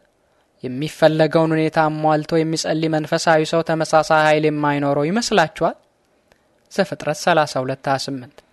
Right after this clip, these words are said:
እንዲህ ያለ ብርቱ ጸሎት ማድረግ የሚቻለው ከእግዚአብሔር ጋር ትክክለኛ ግንኙነት ሲኖረን ብቻ ነው። አንዳንድ ጸሎቶች ለምን መልስ እንደማያገኙ ቅዱሳት መጻሕፍት የተለያዩ ምክንያቶችን አቅርበዋል።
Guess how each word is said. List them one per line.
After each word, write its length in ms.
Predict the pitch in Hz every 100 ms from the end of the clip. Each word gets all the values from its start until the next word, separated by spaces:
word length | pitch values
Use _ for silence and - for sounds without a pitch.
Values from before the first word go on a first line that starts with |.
| _ _ _ _ _ _
እንዲህ 200 | 233 262
ያለ 280 | 285 240 180 160 -
ብርቱ 260 | 180 - -
ጸሎት 320 | 233 175 165 156
ማድረግ 380 | 147 135 143
የሚቻለው 600 | 143 143 139 - 120 120 151 _
ከእግዚአብሔር 500 | - 185 220 220 233
ጋር 160 | 226 220
ትክክለኛ 600 | - 220 - 214 202 196
ግንኙነት 500 | 180 175 170 156 151
ሲኖረን 420 | - 190 160 139
ብቻ 200 | 135 - 120
ነው። 140 | 123 - _ _ _ _ _ _ _ _ _ _ -
አንዳንድ 480 | 135 135 143 147 147
ጸሎቶች 520 | - 151 147 160 175 - -
ለምን 340 | 170 180 170 151
መልስ 220 | 151 147 151
እንደማያገኙ 840 | 143 143 143 143 139 139 180 247 202 - _ _ _ _ _ _ _ _ _ _ _ _ _ _ _ _ _ _ _ _ _ _ _ _ _ _
ቅዱሳት 420 | - 131 156 180 180
መጻሕፍት 400 | 180 - 175 -
የተለያዩ 420 | 202 240 220 190
ምክንያቶችን 640 | 170 156 160 143 143 - 180
አቅርበዋል። 520 | 190 208 170 120 -